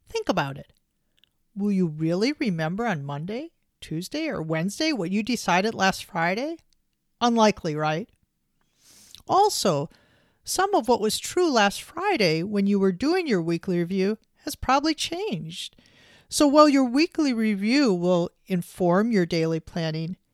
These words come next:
it's just not enough to help you get through the week successfully. In an ideal world, you'll do this daily planning at the end of the previous day.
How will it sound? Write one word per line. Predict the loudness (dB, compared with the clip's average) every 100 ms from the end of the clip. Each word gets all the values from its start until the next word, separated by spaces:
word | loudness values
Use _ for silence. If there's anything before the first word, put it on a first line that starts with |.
| _ -16
it's | -12 -8
just | -8 -8
not | -4 -2
enough | 0 2 0 0
to | -4
help | 0 -2 0
you | -4
get | 0 -2
through | -2 -2 -2
the | -2
week | -2 -4
successfully. | -6 -10 -6 -4 -4 -8 -12 -12 -16 _ _ _ _ _ _ _ _ _ _ -20 -20 -20 -2
In | 2
an | 6
ideal | 6 6 6 6 6
world, | 6 6 2 -4 0
you'll | 2
do | 4 2 2
this | 2 0
daily | 2 2 2
planning | -2 -2 -2 -2 -4 -6
at | -10
the | -8 -2
end | 2 2
of | 0 -2
the | -6
previous | -6 -2 0 0 -2 -6
day. | -10 -12 -12